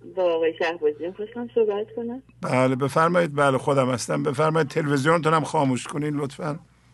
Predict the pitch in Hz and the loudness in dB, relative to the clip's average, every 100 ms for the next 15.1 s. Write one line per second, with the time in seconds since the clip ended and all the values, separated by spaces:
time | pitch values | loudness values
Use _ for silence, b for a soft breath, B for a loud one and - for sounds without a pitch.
0 | b b b _ _ _ _ _ _ - | b b b _ _ _ _ _ _ -10
1 | - 202 208 202 196 202 208 - B B | -4 -2 0 0 -2 -6 -14 -14 B B
2 | B B B B - 190 190 185 208 226 | B B B B -6 0 0 0 -2 -2
3 | 226 208 190 202 220 220 220 196 196 208 | -2 -2 -2 -4 -6 -8 -8 -4 -2 -2
4 | 214 233 233 220 214 - 190 180 190 202 | -4 -2 4 4 4 0 -8 -8 -6 -6
5 | 214 - 190 180 185 185 233 240 214 - | -6 -4 -2 0 0 -2 -8 -8 -8 -6
6 | 196 214 196 190 196 202 214 - _ _ | -6 0 0 0 -4 -8 -14 -16 _ _
7 | 175 170 175 B B B B B B B | -16 -16 -16 B B B B B B B
8 | _ - 190 185 185 180 B B B B | _ -10 -4 -2 -2 -6 B B B B
9 | B - - 180 208 196 220 - 226 220 | B -4 0 0 0 -4 -4 -6 -4 -2
10 | 233 240 262 247 240 226 - 254 262 139 | -4 -6 -6 -4 -4 -4 4 6 8 6
11 | 135 131 131 254 131 127 127 165 233 - | 4 4 4 4 4 4 2 0 -6 0
12 | 247 180 147 131 131 139 - 147 135 165 | 2 4 4 4 4 2 2 0 2 2
13 | 147 156 160 139 165 175 160 170 165 165 | 2 0 -2 -4 -6 -4 -4 -4 -4 -6
14 | - 156 147 135 147 127 165 151 151 165 | -6 -6 -2 0 2 2 2 0 0 -4